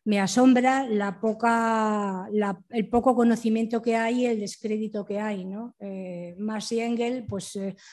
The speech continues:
hablaron con, en fin, con cierto desprecio de,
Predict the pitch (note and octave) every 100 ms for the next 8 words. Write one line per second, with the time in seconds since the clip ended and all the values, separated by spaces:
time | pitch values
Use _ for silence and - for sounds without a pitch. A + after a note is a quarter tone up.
0 | - G3+ G#3 G#3+ G#3+ G#3+ G#3+ G#3+ G#3+ G#3
1 | G#3 - A3+ G#3+ F#3+ A3 G#3+ G#3 G3+ -
2 | A#3 A#3 A#3 G3+ G3 G3 F#3